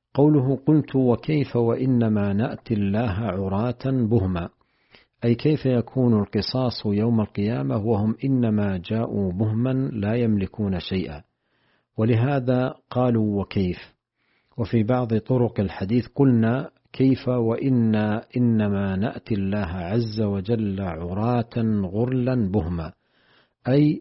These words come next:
ليس معهم شيء من الدنيا يعطونه من ظلموه. قوله: "قال بالحسنات والسيئات"، أي إن القصاص بالحسنات والسيئات،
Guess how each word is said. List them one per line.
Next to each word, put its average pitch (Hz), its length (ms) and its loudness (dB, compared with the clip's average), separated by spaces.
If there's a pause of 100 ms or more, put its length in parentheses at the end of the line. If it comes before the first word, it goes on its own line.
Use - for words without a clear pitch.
ليس 123 360 0
معهم 104 440 0
شيء 117 380 0
من 98 300 0
الدنيا 127 760 0
يعطونه 107 960 0
من 98 280 0
ظلموه. 92 420 -2 (1000)
قوله: 139 500 2
"قال 120 360 -2
بالحسنات 110 840 -4
والسيئات"، 92 880 -2 (580)
أي 127 220 2
إن 143 180 2
القصاص 117 680 -2
بالحسنات 107 840 -2
والسيئات، 95 920 -2